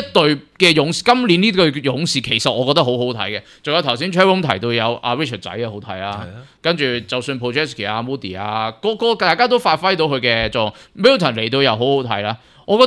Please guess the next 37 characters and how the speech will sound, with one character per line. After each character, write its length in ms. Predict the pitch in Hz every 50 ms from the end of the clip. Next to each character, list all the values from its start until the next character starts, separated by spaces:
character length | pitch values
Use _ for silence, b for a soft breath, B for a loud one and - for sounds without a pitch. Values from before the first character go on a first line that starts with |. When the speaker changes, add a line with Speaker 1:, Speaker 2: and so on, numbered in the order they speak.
| 269 285
Speaker 1:
得 80 | 277 -
今 260 | 277 277 269 269 262
年 180 | 196 160 175 208
呢 80 | 233
隊 140 | 208 - -
勇 180 | 127 123 123 139
士 220 | - - 113 110
都 260 | - - 247 262 262
係 200 | 233 170 123 135 160
一 40 | -
隊 100 | - 135
好 140 | 110 104 104
合 200 | 120 135 110 - 101
理 60 | 90 87
嘅 60 | 92
勇 220 | 92 85 82 90 90
士。 100 | - 80 80 _ _ _ _ -
Horford 560 | 202 214 233 226 - - 120 95 - - -
呢 120 | 151 160
啲 200 | 151 160 160 143
噉 0 | 131
樣 180 | 135 131 135 131
嚟 140 | 113 90 80
到 120 | 92 98 98
又 80 | 98
係 40 | 90
好 160 | 87 85 76
好 240 | 85 98 101 101 104
睇 220 | - 104 85 80
啦。 120 | 82 92 - b b b b b b b
Curry 320 | - 277 285 269 165 131
搭 160 | - 170 175
住 160 | - - 156
呢 80 | - 196
一 80 | 220 220
班 340 | 185 - 220 185 196 202 196
人， 120 | 170 139